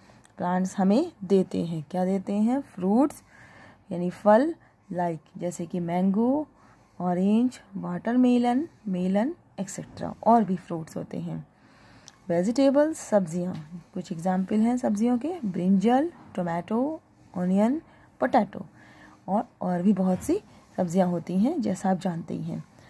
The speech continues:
नट्स, नट्स जैसे कि आपके ग्राउंडनट, कोकोनट,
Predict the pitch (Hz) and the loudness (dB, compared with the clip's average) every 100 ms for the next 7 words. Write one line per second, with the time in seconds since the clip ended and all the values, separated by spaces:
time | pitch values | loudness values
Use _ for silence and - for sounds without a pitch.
0 | - - - 190 254 - - - - - | -20 -10 2 4 4 2 -10 -14 -16 -10
1 | 190 196 220 - - - _ _ - - | -2 0 0 -4 -14 -16 _ _ -20 -20
2 | - _ _ 175 180 185 - 190 170 170 | -20 _ _ -10 -4 -4 -4 -2 0 -2
3 | - 156 170 175 202 226 262 - _ - | -6 -6 -4 2 4 4 2 -4 _ -20
4 | _ _ 180 170 220 226 226 240 240 | _ _ -10 -8 -2 2 2 0 -6